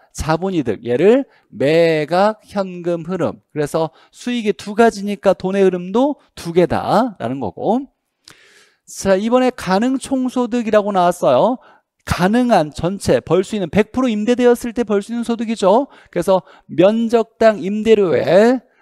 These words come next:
면적을 곱하면 되겠네요. 이걸 다른 말로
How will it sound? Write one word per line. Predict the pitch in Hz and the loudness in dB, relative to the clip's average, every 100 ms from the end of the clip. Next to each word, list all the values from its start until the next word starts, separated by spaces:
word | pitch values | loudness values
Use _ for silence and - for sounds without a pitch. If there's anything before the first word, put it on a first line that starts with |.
| _ _ 135 | _ _ 0
면적을 | 156 214 247 233 233 220 254 | 4 4 2 2 2 2 0
곱하면 | 202 - 190 185 | -2 -2 -2 -2
되겠네요. | 160 156 165 117 98 185 240 - | -4 -4 -2 -2 2 0 0 -6
이걸 | 143 160 | -6 -4
다른 | 143 151 | -2 -6
말로 | 170 147 151 185 247 277 | -2 -2 0 0 -2 -4